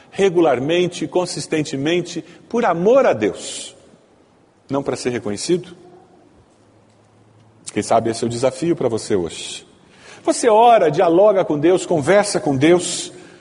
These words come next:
ou você tem algumas rezas que você fez? Evangélicas ou não, mas são rezas. E a sua vida de oração não é um relacionamento. Você, quando vai orar, já vai com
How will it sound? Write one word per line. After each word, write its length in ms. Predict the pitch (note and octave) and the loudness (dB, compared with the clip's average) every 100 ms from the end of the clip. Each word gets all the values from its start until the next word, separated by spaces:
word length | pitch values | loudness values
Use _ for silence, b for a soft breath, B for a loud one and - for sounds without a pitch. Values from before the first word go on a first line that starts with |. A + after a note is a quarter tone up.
| B B B B | B B B B
ou 100 | D#3+ | -2
você 240 | E3+ F#3 | 0 0
tem 140 | F3 F#3 | 0 0
algumas 400 | E3+ F3 E3+ - | 0 0 -2 -2
rezas 480 | C#3 C#3 A#2 A2+ - | 0 2 2 -2 -4
que 80 | |
você 260 | A#2 A#2 A2+ | -4 -4 -6
fez? 680 | - F2 - - - - - - - | -4 -6 -6 -12 -12 -14 -20 -8 -2
Evangélicas 840 | C3 C3+ G#2+ D#3+ E3+ D3+ C#3+ A#2+ | 0 0 0 2 2 2 -2 0
ou 140 | A#2+ A2+ | 0 0
não, 260 | D#3 F#3+ | 0 0
mas 220 | F#3 E3+ | 0 -2
são 180 | - F3 | -2 -2
rezas. 680 | B2+ A2+ F2+ E2 - - - _ b b b _ _ _ _ _ - | 0 -2 -2 -8 -14 -18 -20 _ b b b _ _ _ _ _ -10
E 80 | A#2+ | -10
a 40 | |
sua 200 | - C#3+ | -4 -2
vida 260 | C3 E3+ D3 | 0 -2 0
de 80 | D3+ | 0
oração 480 | C#3 - - D#3 | -2 -4 -6 -6
não 240 | D#3+ D#3+ D#3 | -6 -6 -4
é 60 | |
um 80 | B2+ | -4
relacionamento. 960 | C3 B2 A#2+ C3 A#2 F2+ - - - - _ _ _ - _ - _ _ b b b b b _ _ _ - | -2 -2 -2 -4 -4 -6 -10 -18 -20 -20 _ _ _ -20 _ -20 _ _ b b b b b _ _ _ -10
Você, 200 | - D3 | -4 -2
quando 220 | D#3 C3+ | -2 0
vai 180 | D3+ D3 | 2 4
orar, 400 | B2+ C#3+ D#3 C#3+ | 4 2 0 0
já 160 | C#3+ | 0
vai 320 | C3+ D3 D3 | 0 0 -2
com 500 | C3+ D3 C#3 C3 A#2 | -4 -6 -4 -4 -6